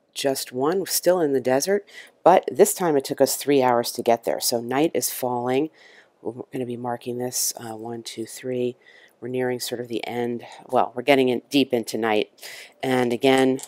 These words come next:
we're gonna see, check to see if there is an encounter, and there is not. So we will continue on. And we are moving south now.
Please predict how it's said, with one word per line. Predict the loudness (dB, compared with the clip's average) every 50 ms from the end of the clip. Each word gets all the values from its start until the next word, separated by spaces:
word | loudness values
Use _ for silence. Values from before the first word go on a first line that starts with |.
| -14 _
we're | -14 -10
gonna | -6 -6 -6 -4
see, | -4 -4 -2 0 2 2 2 2 0 -4 -6 _
check | -4 -2 -2 -2 -2 -4
to | -8 -6 -4
see | -2 0 2 4 4 4 4 2 0 -4 -10 -20 -20 -20 -20 -20 -10 _
if | -6 -6 -4 -2
there | -2 0 0
is | 2 2 2 2 0 -2 -4
an | -6 -6 -6
encounter, | -6 -6 -10 -10 -8 -6 -4 -4 -4 -4 -4 -2 -2 -2 -2
and | -4 -6 -4 -4 -2 -4 -4 -6 -8 -12 _ _ -20 -20 -20 _ _ -6
there | -2 -2
is | -2 -2 -2 -4
not. | -6 -4 -2 -2 -2 -2 -2 -4 -6 -10 -10 -12 _ _ _ _
So | -10 -4 -2 0 0 0
we | -2 -4 -4 -4
will | -4 -6
continue | -6 -10 -12 -10 -8 -6 -4 -4 -2 -2 -4
on. | -4 -6 -6 -6 -8 -10 -10 -12 _ _ _ _ _ _ _ _ -20 -20 -20 -20 -20 -20 _ _ _ -20 -20 _ _ _ _ _ _ _ _ _ _ _ -20 -20 -20 -20 _ -20 -20 -18 -18 -18 -18 -18 -20 -20 -18 -12 -10 -10 -10 -10 -14 -20 -20 -20 _ _ _ _ _ _ _ _ _ _ _ _ _ _ _ _ _ _ _ _ _ _ _ _ _ _ _ _ _ _ _ _ _ _ _
And | -8 -6 -4 -4 -2 -2 -2 -2 -2 -4 -4
we | -2 -2 0 0 -2
are | -2 -4 -6 -8
moving | -8 -6 -4 -2 -2 -2 -2 0 0 0 0 -2 -4
south | -4 -4 -2 0 2 2 2 2 2 0 -4
now. | -6 -4 -4 -2 -2 -2 -2 -2 -4 -4